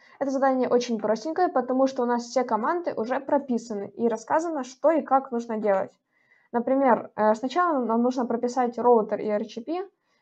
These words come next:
для всех устройств. Давайте это проделаем. Я выписала все команды себе на текстовый редактор, чтобы было проще записывать и копировать эти все команды отсюда.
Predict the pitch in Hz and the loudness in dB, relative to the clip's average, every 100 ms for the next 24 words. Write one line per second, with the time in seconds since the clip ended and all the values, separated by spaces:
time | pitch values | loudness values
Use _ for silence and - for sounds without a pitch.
0 | _ 208 254 302 - - 294 311 - - | _ 2 4 4 2 2 2 2 -8 -8
1 | 240 262 - 208 196 - _ _ _ _ | -4 -2 4 4 4 0 _ _ _ _
2 | _ _ - 285 320 302 269 - 240 240 | _ _ 2 4 4 0 -10 -6 -4 -4
3 | 240 233 214 202 202 233 _ _ _ - | -2 0 4 4 2 -4 _ _ _ 2
4 | 277 254 - - - 208 247 240 226 214 | 6 6 4 -10 -8 -2 0 0 -2 -2
5 | 226 226 220 214 208 - 214 214 208 208 | -2 -2 2 2 0 -6 -2 0 0 -2
6 | 202 _ _ _ _ 220 214 226 233 254 | -2 _ _ _ _ -8 -6 -8 -4 0
7 | 349 349 349 339 _ _ _ - - 247 | -2 -2 -6 -6 _ _ _ -10 -2 0
8 | 214 233 294 240 226 226 233 220 214 226 | 2 4 6 4 2 0 -2 -4 -4 -4
9 | 202 - 226 254 - - 302 320 - 220 | -4 -4 -6 -6 -8 -8 -8 -10 -10 -4
10 | 202 - 240 _ _ _ - 220 214 233 | -2 -2 -6 _ _ _ -4 -4 -4 -6
11 | 247 330 339 - - - 226 233 | -4 -2 -2 -2 -4 -6 -4 -4